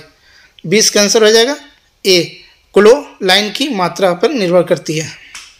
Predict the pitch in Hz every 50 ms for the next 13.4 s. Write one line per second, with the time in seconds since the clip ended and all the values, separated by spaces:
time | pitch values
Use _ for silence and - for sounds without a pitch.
0 | _ _ _ _ _ _ _ _ _ _ _ _ _ _ _ _ _ _ _ _
1 | _ _ - _ _ _ 202 202 214 - - - 233 214 - - 269 294 - 226
2 | 170 160 202 220 - - - - - 233 208 - 240 247 - - 233 220 226 262
3 | 269 - - - _ _ _ _ _ _ _ _ _ _ _ _ _ _ _ _
4 | - - 214 202 190 220 214 202 269 269 240 208 214 226 233 233 220 226 202 208
5 | 214 202 202 185 190 233 226 208 190 180 - - 196 214 - 208 - - 202 190
6 | 196 208 185 175 - - 254 247 - 175 208 202 196 - - 190 - 202 196 190
7 | - 214 202 - 202 208 196 185 196 190 190 - - - 196 214 196 175 180 170
8 | 175 190 165 156 147 - - - _ _ - 180 165 - 214 202 196 202 208 -
9 | - 196 208 202 202 - - - - - _ - 165 190 190 196 202 185 - -
10 | 214 - - - - - - 208 208 208 - - - - _ _ _ - - -
11 | 196 190 196 202 202 208 196 - - 190 208 226 233 226 - - _ _ _ _
12 | 165 165 196 196 202 196 214 262 - - - - _ _ _ _ _ _ _ _
13 | 220 208 196 170 170 - - -